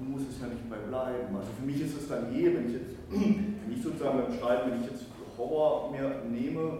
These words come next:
als Versatzstück für meinen Text, dann ist es halt, hat es die gleiche Qualität wie, wie jetzt ein literarisches Zitat oder ein Brief oder wie, wie eine andere Erzählperspektive oder so. Das ist, äh, das ist erstmal egal. Also da geht's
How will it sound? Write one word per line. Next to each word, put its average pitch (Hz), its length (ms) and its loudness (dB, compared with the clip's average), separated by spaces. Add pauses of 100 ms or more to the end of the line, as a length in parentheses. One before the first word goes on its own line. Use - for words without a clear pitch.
als - 340 -4 (220)
Versatzstück 120 760 -4
für 131 80 -4
meinen 120 320 -4
Text, - 320 -4 (800)
dann 123 160 -2
ist 123 120 0
es 131 140 -6
halt, 120 220 0 (100)
hat 127 140 -4
es - 160 -10
die 117 40 -8
gleiche 117 280 -2 (120)
Qualität 120 640 -4 (300)
wie, 117 340 -2
wie 113 160 -2
jetzt 113 140 -4
ein 117 160 -6
literarisches 107 720 -6
Zitat - 640 0
oder 190 100 -4
ein 165 320 -4
Brief - 380 -4
oder 107 420 -2
wie, 107 640 -12
wie - 0 -
eine - 160 -6
andere 110 480 -4
Erzählperspektive 107 1300 -6
oder 95 160 -10
so. 95 160 -10
Das 98 160 -14
ist, - 120 -14 (200)
äh, 104 80 -6 (540)
das 101 180 -12
ist 110 80 -12
erstmal 117 320 -8 (120)
egal. 113 600 -2
Also 98 160 -12
da 98 80 -6
geht's 101 240 -10